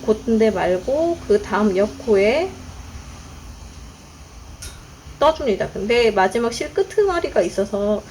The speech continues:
요거를 감춰가면서 떠줄 거예요. 그냥 실을 감을 때 이 두 개의 실이, 요 걸리는 실과 이 실이 같이 감싸지게끔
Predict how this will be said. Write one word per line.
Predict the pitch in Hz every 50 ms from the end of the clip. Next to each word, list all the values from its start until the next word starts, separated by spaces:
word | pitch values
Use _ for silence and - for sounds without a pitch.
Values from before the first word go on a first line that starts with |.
| - - - - -
요거를 | 196 190 214 202 208 214
감춰가면서 | - - 208 214 214 302 285 254 247 226 208 214 220 -
떠줄 | - 240 254 269 269 -
거예요. | - - - - - - - - - - -
그냥 | - 220 226 240 262 262 277 - - - - - - - - - -
실을 | - - 320 320 330 311 311 302
감을 | - - 185 202 202 196 196
때 | - 277 285 240 185 180 - - - - - - - - - - - - - - - - -
이 | - 220 214 202
두 | - - 214 208
개의 | 247 247 240 240
실이, | 240 - 262 220 233 226 247 277 294 294 277 233 214
요 | 202 202 202
걸리는 | - - 208 220 226 247 240 226
실과 | 226 226 - 214 196 202 202 208 220 220
이 | 202 180 202 214
실이 | 214 240 208 214 214 214
같이 | - 202 190 - - 220
감싸지게끔 | - - 185 202 214 - 247 269 262 226 214 208 208 - - 254 269 294 311 349 349